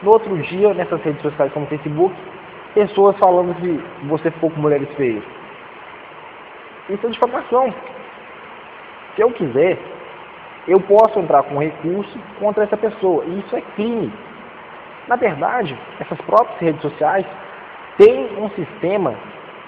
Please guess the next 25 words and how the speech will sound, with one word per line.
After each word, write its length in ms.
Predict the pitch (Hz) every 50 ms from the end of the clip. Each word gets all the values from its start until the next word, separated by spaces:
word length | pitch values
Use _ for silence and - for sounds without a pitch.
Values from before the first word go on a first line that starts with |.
| - - - - -
que 100 | 185 180
consegue 640 | - 202 185 160 - - 165 170 180 180 180 202 196 - - - - - - - - - - -
denunciar, 800 | 139 139 175 196 220 240 233 - - 262 214 180 170 170 160 156 151 - - - - - - - - -
mas 260 | 135 147 160 151 151 170
isso 160 | 190 180 202
é 20 | 190
denúncia 480 | 175 190 185 190 190 190 190 - 208 - - - - - - -
deles 320 | 131 151 180 214 226 185
mesmos. 380 | 190 170 160 156 127 117 107 101 - - - - - - - - - - - - - - - - - - -
O 100 | - 147
que, 480 | 139 - - 170 175 170 156 139 117 - - - - - - - - - - - - - - - - - -
o 40 | 151
que 120 | - 220
no 100 | 226 214
máximo 440 | 165 160 175 202 220 214 - 190 180
acarreta 600 | 170 - 165 135 131 151 175 202 196 202 143 120 - - - - - - - - - -
no 140 | 160 175 185
bloqueio 520 | 175 196 180 - - - 180 208 233 226
da 120 | 185 170 -
conta 280 | - 147 143 135 127
da 120 | 117 123 120
pessoa 460 | - 120 110 - - - 120 113 110
dessa 240 | 113 113 - 120 104
rede 220 | 113 113 110 - - -
social 520 | 135 127 - - 165 156 143 151 180